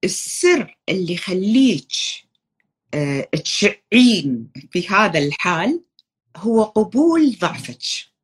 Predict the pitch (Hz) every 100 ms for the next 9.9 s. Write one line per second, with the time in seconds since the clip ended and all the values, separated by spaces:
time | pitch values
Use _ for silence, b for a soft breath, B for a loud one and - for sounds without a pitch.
0 | _ _ _ _ - 180 175 - 240 233
1 | 202 - - 320 - - 185 190 170 151
2 | 151 - - 175 196 226 233 220 214 214
3 | 208 196 220 208 196 190 220 220 226 247
4 | 247 - - 156 156 156 - 208 185 190
5 | 185 175 170 208 202 - 196 165 156 147
6 | 135 135 147 - - - - - - -
7 | 175 156 165 - - - - _ _ _
8 | 165 160 208 185 185 165 165 147 135 -
9 | - - - - - - - -